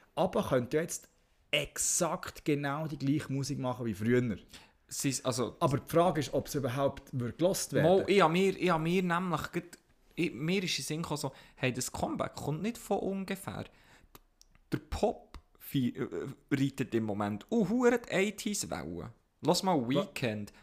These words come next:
Speaker 2: lass
Speaker 1: Ah,
Speaker 2: mal
Speaker 1: ja.
Speaker 2: Drake, lass mal die, die, die, die, die jetzt grad den Eurovision Song Contest haben gewonnen.
Speaker 1: Ja.
Speaker 2: Hure, es, es ist so viel, ist, ist mit diesen eighties-Synthes und diesen Einfluss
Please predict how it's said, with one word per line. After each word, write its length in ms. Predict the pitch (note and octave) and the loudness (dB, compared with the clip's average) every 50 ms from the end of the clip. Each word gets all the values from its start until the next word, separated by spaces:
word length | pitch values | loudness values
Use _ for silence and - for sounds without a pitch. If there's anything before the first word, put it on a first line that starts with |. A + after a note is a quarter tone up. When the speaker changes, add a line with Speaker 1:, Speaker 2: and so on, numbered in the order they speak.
| - _ | -16 _
Speaker 2:
lass 200 | - D3 D#3+ - | 2 2 2 4
Speaker 1:
Ah, 40 | F#3+ | 4
Speaker 2:
mal 160 | F3+ E3+ D#3 | 4 4 4
Speaker 1:
ja. 60 | B2+ A#2 A#2+ | 4 2 4
Speaker 2:
Drake, 480 | B2 C3+ D3+ E3+ C#3 A2+ G#2+ - - - - | 4 6 6 6 4 0 -2 -6 -10 -6 0
lass 200 | C#3+ D#3 D#3+ - | 2 2 4 4
mal 220 | F#3 F3 F3 F3+ F3+ - - - - - - | 4 4 4 4 2 -4 -12 -20 -20 -4 -2
die, 180 | C#3 C3 A#2+ | 0 0 0
die, 380 | - - B2+ A#2+ A#2+ A#2 A2+ - | -2 -2 0 2 2 2 0 -2
die, 40 | - | -4
die, 140 | - D#3+ D#3+ | -2 0 2
die 60 | C#3+ | 4
jetzt 160 | D3 - - | 4 2 0
grad 180 | - - - C3+ | -4 -8 -6 -2
den 140 | C3 C#3+ F3+ | 0 2 4
Eurovision 380 | F3 D3 E3 D#3+ - - A#2+ | 4 4 2 0 0 -2 -4
Song 320 | A2 - A2+ A#2 D#3 F#3+ F#3 | -2 0 0 0 0 0 -2
Contest 500 | - G3 F3+ F3 - F3 E3+ - - - | -4 -4 -4 -2 -2 -2 -2 0 0 -2
haben 140 | D#3+ D#3+ - | -2 -2 -2
gewonnen. 300 | A#2 A2 G#2+ G#2 G#2+ C#3 | -2 -2 -2 0 -2 -2
Speaker 1:
Ja. 80 | D3 D#3 - - - - _ _ _ - - - | -4 -6 -10 -16 -20 -20 _ _ _ -14 -8 -4
Speaker 2:
Hure, 380 | D3 G3 B3 D4+ D4+ C4 - | -2 0 2 4 4 4 4
es, 180 | - F3 - - | 2 0 -2 -2
es 160 | - D3+ - | -2 -2 0
ist 320 | C#3 C3+ - - - - | 0 2 2 2 2 2
so 220 | - G3+ G#3 A#3+ C4 | 2 2 2 2 0
viel, 340 | - - G#3+ A3 A3+ F#3+ - | 2 2 2 2 4 2 2
ist, 220 | - C#3+ - - | 2 2 0 0
ist 180 | - C3 - - | -2 -4 -4 -4
mit 200 | B2+ B2 - - | -4 -2 0 0
diesen 120 | D3+ D#3+ | 0 2
eighties-Synthes 1120 | D3 - C3+ D3 E3 G#3 - - - G3 F3+ - - - E3+ E3+ F#3 F#3 - F#3+ F3+ E3 | 2 2 2 2 2 2 0 -2 -2 -2 -2 -2 0 0 0 0 -2 -2 -2 -2 -2 -2
und 140 | D3+ B2+ - | -2 0 2
diesen 140 | C#3+ C#3 C#3 | 2 2 2
Einfluss 640 | C3+ - C#3+ D#3 F3+ F#3 - - D#3+ D#3+ - - | 0 -2 -2 -2 -2 -2 -2 0 0 0 0 -4